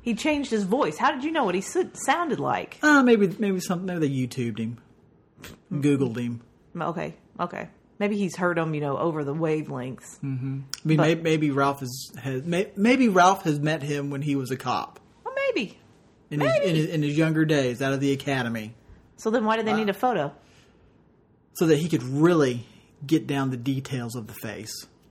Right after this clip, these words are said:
Speaker 1: <laughs> Except for that ear. That stupid ear. He couldn't hold it.
Speaker 2: Well, I mean,
Speaker 1: It's like, I
Speaker 2: it's
Speaker 1: wonder if it's, like, tensing a muscle. <gasps> Can't let go.
Speaker 2: I have no idea. But <laughs> as,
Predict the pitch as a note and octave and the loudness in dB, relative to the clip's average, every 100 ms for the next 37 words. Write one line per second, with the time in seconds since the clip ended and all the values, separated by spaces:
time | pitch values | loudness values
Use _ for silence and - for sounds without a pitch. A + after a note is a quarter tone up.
0 | _ - - F3+ _ _ _ - - - | _ -10 -8 -10 _ _ _ -20 -20 -20
1 | _ _ - F#3+ A#3 F#3 D#3+ - F#3+ C#3+ | _ _ -6 -2 -2 2 0 2 -2 -2
2 | C3+ - _ _ _ _ _ F#3 E3+ - | -4 -10 _ _ _ _ _ -6 -4 -4
3 | B3+ A#3 A3+ G#3 D3+ C#3+ - G3 A3+ G3+ | -2 0 2 2 2 -2 -4 -2 0 2
4 | A3 F#3+ D#3+ C#3 - - - - - - | 2 2 0 -2 -6 -20 -20 -20 -8 2
5 | G3+ F3 G3 F#3 D#3+ - - - F4+ E4 | 6 6 4 4 6 4 4 2 0 0
6 | C#4 G#3 - C4+ B3+ A3 F3 F3+ G3+ - | 2 0 0 -4 0 0 0 0 0 -4
7 | - - - G4 - _ _ _ _ _ | -10 -12 -8 -8 -8 _ _ _ _ _
8 | _ _ _ _ _ _ _ _ _ _ | _ _ _ _ _ _ _ _ _ _
9 | _ _ - - B3 - D#4+ - - - | _ _ -12 -8 -6 -4 -6 -6 -12 -14
10 | _ _ _ - - C3+ A#2+ A#2+ B2+ A#2 | _ _ _ -20 -10 -8 -6 -6 -8 -6
11 | C#3 - - - B3+ - - - E3 C#3+ | -8 -8 -10 -10 -10 -10 -16 -8 -6 -6